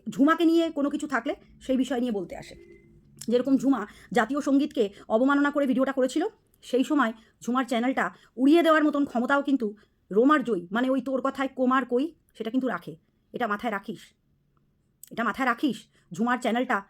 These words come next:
উড়ে যাওয়ার পিছনে কে ছিল? ঠিক তেমনি তো আরও কয়েকজনের মাথা ছিল,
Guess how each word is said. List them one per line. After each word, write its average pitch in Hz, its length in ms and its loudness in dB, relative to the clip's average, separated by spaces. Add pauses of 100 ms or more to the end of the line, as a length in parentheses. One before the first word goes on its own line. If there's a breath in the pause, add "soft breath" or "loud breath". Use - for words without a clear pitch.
(140)
উড়ে 226 100 2
যাওয়ার 247 180 0
পিছনে 247 320 -6 (280)
কে 233 120 -2
ছিল? 165 240 -12 (460)
ঠিক - 140 -12
তেমনি 262 360 2 (280 soft breath)
তো - 120 -18
আরও 214 160 2
কয়েকজনের 381 360 6
মাথা 349 180 4
ছিল, 196 220 -2